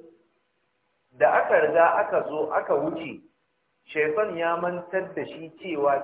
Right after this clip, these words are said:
kifin nan ya sulale ya fita. Yunwa ta kai yunwa, an gaji, qala, sai yanzu shi yaron yake ce da Annabi Musa, "Ara'aita,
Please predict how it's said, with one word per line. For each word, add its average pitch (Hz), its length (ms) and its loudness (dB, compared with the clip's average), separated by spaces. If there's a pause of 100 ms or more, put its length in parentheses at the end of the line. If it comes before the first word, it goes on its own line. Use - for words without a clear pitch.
kifin 185 480 -10
nan 143 280 -4 (340)
ya 151 320 4
sulale 147 400 0
ya 143 220 6
fita. 113 420 0 (1040)
Yunwa 170 440 4
ta 165 260 4
kai 175 200 -2
yunwa, 180 460 -2 (520)
an 180 240 0
gaji, 180 460 -4 (380)
qala, 185 500 4 (560)
sai 190 360 -2 (200)
yanzu 147 400 -4
shi 214 420 -10 (180)
yaron 185 480 4
yake 165 300 -8
ce 160 120 -8
da 147 140 2
Annabi 143 320 -4
Musa, 139 420 2 (320)
"Ara'aita, 135 880 4